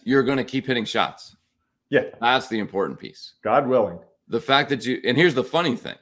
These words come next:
Speaker 1: is that when you hit a shot that you don't get the results you expect, you have the opportunity to hit another one.
Speaker 2: Yes.
Speaker 1: That can change, that the results can then change.
Speaker 2: Yes.
Speaker 1: You know,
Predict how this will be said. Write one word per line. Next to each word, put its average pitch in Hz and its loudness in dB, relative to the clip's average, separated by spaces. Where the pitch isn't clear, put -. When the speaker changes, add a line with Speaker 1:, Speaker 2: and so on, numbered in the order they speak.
Speaker 1:
is 135 2
that 123 2
when 139 0
you 135 2
hit 147 -2
a 139 0
shot 143 0
that 117 -4
you 120 -4
don't 131 -2
get - -4
the 127 -4
results 117 -4
you 123 0
expect, - -4
you 143 2
have 143 2
the 135 4
opportunity 127 0
to 101 -10
hit 123 -4
another 113 0
one. 64 -10
Speaker 2:
Yes. - -6
Speaker 1:
That 117 0
can 123 -2
change, 113 -4
that 98 -4
the 101 -8
results 98 -4
can 92 -8
then 85 -6
change. - -14
Speaker 2:
Yes. - -10
Speaker 1:
You 123 -6
know, 60 -8